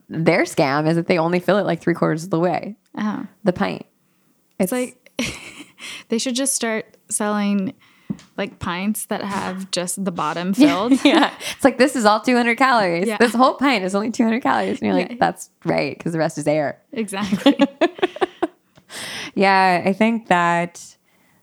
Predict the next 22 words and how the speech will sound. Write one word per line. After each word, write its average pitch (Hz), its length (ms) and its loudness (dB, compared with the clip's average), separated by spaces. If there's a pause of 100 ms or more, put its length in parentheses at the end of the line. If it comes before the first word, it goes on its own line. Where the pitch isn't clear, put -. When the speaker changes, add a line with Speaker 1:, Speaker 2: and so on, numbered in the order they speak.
(120)
Speaker 1:
Demi's 160 300 2
obviously 147 380 -2
getting 135 180 -2
a 139 80 -8
lot 135 160 -4
of 170 80 -8
flack. - 580 -12 (100)
Speaker 2:
Mm-hmm. 185 320 -4
Speaker 1:
I 175 80 -2
don't 202 220 -2
think 208 180 -4
that 156 140 -6
people 165 240 -4
rallied 156 380 -4
around 156 260 -4
her 160 80 -4
in 165 80 -4
the 156 60 -6
way 156 100 -6
that 151 120 -8
she - 120 -14
expected. 180 560 -8